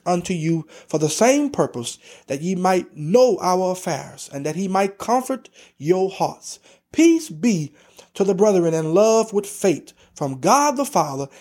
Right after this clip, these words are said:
and the Lord Jesus Christ. Grace be with all them that love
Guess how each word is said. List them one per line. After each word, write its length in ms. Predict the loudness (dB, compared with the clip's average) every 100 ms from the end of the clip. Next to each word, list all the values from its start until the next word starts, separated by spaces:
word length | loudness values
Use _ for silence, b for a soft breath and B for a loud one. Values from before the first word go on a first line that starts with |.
| B B
and 160 | 0
the 80 | 0
Lord 420 | 0 2 2 2
Jesus 460 | -4 -6 -4 -6 -8
Christ. 420 | -8 -10 -10 -20 _ b b -6
Grace 400 | 2 2 2 -4
be 240 | -2 -2
with 140 | 2 2
all 340 | 2 2 0
them 380 | -2 -4 -6 -20 _ b b b
that 220 | -4 -4
love 640 | 0 4 4 4 -2 -6